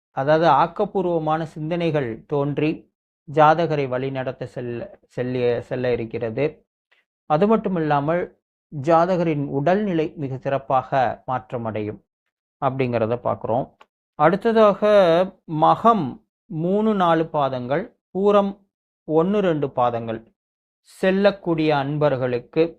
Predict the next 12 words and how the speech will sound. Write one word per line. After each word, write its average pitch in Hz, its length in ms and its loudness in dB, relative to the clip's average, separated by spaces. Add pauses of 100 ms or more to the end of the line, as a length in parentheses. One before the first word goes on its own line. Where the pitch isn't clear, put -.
(600)
கடந்த 208 440 6
ஒன்றரை 180 420 2
ஆண்டுகளாக 135 1120 0 (1080)
கணவன் 214 460 4
மனைவி 170 400 0
உறவு, 135 640 0
நண்பர்களுடான 151 960 -2
உறவு, 127 560 -4 (440)
சகோதரர்களுடான 151 1200 0
உறவு 123 560 -2
இதெல்லாம் 143 440 -2
பாதிக்கப்பட்டிருந்திருக்கும். 139 1080 -4